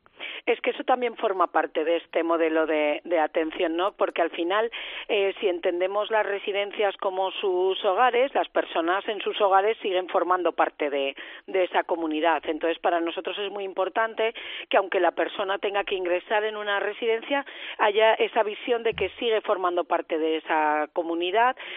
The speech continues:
y sobre todo, además, porque desde las residencias podemos dar servicios a nuestros entornos, fundamentalmente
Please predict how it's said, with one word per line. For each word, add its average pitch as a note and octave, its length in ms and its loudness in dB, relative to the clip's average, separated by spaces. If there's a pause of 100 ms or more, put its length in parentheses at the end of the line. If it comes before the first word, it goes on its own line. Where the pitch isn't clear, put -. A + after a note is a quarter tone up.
(120)
y C4 120 -4
sobre G#3+ 260 2
todo, A3 160 0
además, B3 380 0
porque G3 240 -2
desde F3+ 240 0
las E3 160 2
residencias G3+ 640 -2
podemos F#3+ 440 -4
dar G#3 220 0
servicios G3 560 -4
a F#3 60 0
nuestros E3 640 -4
entornos, A#3 540 -2
fundamentalmente E3+ 920 -2